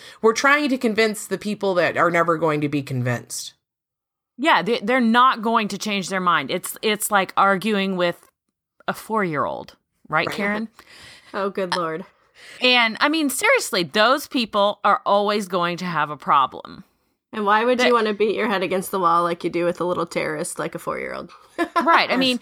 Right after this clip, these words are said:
Speaker 2: you're always going to have someone who thinks negatively of everything.
Speaker 1: Yeah.
Speaker 3: I mean, I think it's important to answer questions. You know, I'm not gonna go to the grocery store and start talking to somebody to try and educate them. But if somebody happens to ask me something, then I'm gonna answer 'em from what I know.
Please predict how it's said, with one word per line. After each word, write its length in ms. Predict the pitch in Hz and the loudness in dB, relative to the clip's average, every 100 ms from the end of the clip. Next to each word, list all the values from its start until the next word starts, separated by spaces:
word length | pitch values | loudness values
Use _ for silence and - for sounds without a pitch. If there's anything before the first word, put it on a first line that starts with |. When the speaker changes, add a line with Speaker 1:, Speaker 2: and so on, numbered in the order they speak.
| - | -10
Speaker 2:
you're 320 | - 233 262 - | -6 -2 0 2
always 420 | 254 285 311 277 | 2 4 0 0
going 320 | 240 233 226 | -2 0 -2
to 80 | 226 | -2
have 240 | 214 180 | 2 0
someone 420 | - 190 175 175 | 0 -2 0 -2
who 160 | 170 180 | -4 -8
thinks 360 | - 165 - 175 | -8 -8 -6 -4
negatively 760 | 175 170 170 170 156 165 156 - | 0 0 0 -2 -2 -4 -4 -6
of 180 | 156 - - | -10 -10 -2
everything. 840 | 170 143 135 92 - - - 55 - _ _ _ _ _ _ _ | -2 -2 -8 -10 -12 -14 -16 -20 -20 _ _ _ _ _ _ _
Speaker 1:
Yeah. 460 | 220 254 127 151 170 | 0 0 0 -6 -10
Speaker 3:
I 60 | - | -4
mean, 140 | 277 | 0
I 160 | 240 415 | 2 2
think 160 | 440 392 | -2 0
it's 160 | - | 0
important 640 | 262 240 240 202 185 170 | 0 2 2 2 0 -2
to 80 | - | 0
answer 340 | - 190 190 170 | 0 0 -2 -4
questions. 760 | - 170 - - 85 - - | -2 -2 -2 -6 -8 -10 -12
You 80 | - | -4
know, 160 | 208 185 | 0 2
I'm 220 | - 254 | 2 2
not 160 | 285 302 | 2 0
gonna 160 | 302 262 | 0 0
go 280 | 233 226 | 0 2
to 100 | 220 | 0
the 80 | 214 | -2
grocery 380 | 202 190 208 220 | 0 0 0 -2
store 500 | 214 196 185 180 180 - - - _ _ | -4 -2 0 0 -4 -8 -20 -20 _ _
and 220 | 214 208 | -2 -2
start 260 | - 233 - | 2 0 2
talking 480 | 277 226 240 226 | 4 2 2 -2
to 80 | 196 | -2
somebody 400 | 202 202 185 185 | -2 -2 0 0
to 100 | 170 | 0
try 200 | 180 196 | 0 0
and 120 | 180 | 0
educate 540 | 170 185 190 208 175 - | 0 -2 -6 -6 -6 -6
them. 260 | 131 127 180 | -8 -6 -4
But 120 | 190 | -4
if 80 | 202 | -4
somebody 360 | 247 226 226 | -4 -2 0
happens 420 | 247 214 214 214 | 2 0 0 -4
to 80 | 202 | 0
ask 420 | 175 - 269 - | 2 4 2 0
me 140 | 240 202 | -4 -4
something, 540 | 202 196 190 220 240 | -2 -4 -2 -4 -4
then 140 | 240 233 | -2 -2
I'm 120 | 240 | 0
gonna 160 | 233 | -2
answer 360 | 214 214 233 233 | -2 -2 -2 -2
'em 200 | 220 202 | 0 0
from 260 | 202 - 208 | -2 -4 0
what 120 | 185 | 2
I 100 | 170 | 2
know. 320 | 165 127 - | 2 -2 -4